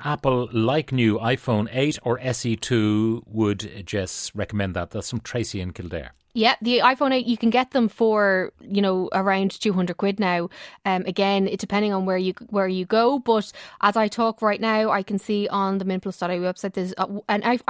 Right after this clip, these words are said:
Speaker 2: iPhone eight sixty-four gig for two hundred euro. So again, there are loads of these, uh, refurbished stores around the country. That's just one example. But there is great value to be had. The one thing to note is that the operating system for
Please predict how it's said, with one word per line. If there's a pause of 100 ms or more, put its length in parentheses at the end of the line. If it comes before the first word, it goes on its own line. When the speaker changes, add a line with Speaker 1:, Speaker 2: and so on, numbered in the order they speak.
Speaker 2:
iPhone
eight
sixty-four
gig
for
two
hundred
euro.
So (360)
again,
there
are
loads
of
these,
uh,
refurbished
stores
around
the
country.
That's
just
one
example. (260)
But
there
is
great
value
to
be
had.
The
one
thing
to
note (400)
is
that
the
operating
system
for